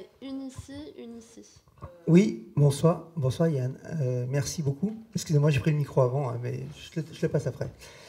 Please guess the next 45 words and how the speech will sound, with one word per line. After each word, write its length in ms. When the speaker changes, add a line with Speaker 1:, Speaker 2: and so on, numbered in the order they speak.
Speaker 2:
T'en 80
fais 120
pas. 260
Euh, 1160
j'ai 200
deux 100
questions. 340
La 100
première, 460
euh, 160
est-ce 140
que 60
vous 40
pensez 420
qu'on 280
est 280
tous 260
malades 380
et 60
qu'on 160
a 80
besoin 460
d'utiliser, 920
euh, 800
l'expérience 680
que 60
vous 80
proposez 480
pour 180
se 160
retrouver ? 680
C'est 160
la 100
première, 300
c'est 100
un 60
peu 160
une 100
boutade, 420
mais, 380
euh, 220
je 80
pense 200
que 120
c'est 260